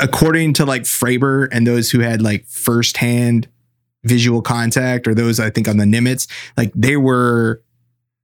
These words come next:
more or less asked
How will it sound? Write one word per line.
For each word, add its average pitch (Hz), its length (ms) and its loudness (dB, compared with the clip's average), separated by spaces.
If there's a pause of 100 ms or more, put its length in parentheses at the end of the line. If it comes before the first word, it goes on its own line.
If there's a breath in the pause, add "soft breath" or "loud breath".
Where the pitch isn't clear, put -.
(260)
more 127 300 2
or 127 60 0
less 120 500 -2 (800)
asked 113 540 -2